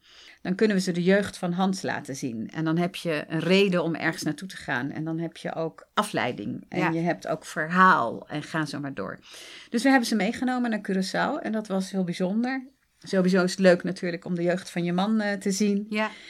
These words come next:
Speaker 1: En, eh, je ouders te laten zien waar hij is opgegroeid, wat hij heeft meegemaakt.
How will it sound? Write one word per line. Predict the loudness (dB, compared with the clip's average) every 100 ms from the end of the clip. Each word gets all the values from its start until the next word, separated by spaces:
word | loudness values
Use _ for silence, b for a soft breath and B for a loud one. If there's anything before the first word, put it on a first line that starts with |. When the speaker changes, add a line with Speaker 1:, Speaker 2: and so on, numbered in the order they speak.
| B B _
Speaker 1:
En, | 4 4 4 2
eh, | 2 4 4 4 0 -6
je | 0 2
ouders | 4 2 0
te | 0
laten | 2 2 0
zien | 0 0
waar | 0 2
hij | 2
is | 0 -2
opgegroeid, | -6 -4 -6 -2 -2 -2
wat | -4
hij | -2 0
heeft | 0
meegemaakt. | -2 -2 -2 -2 0 0 -4 -10 -20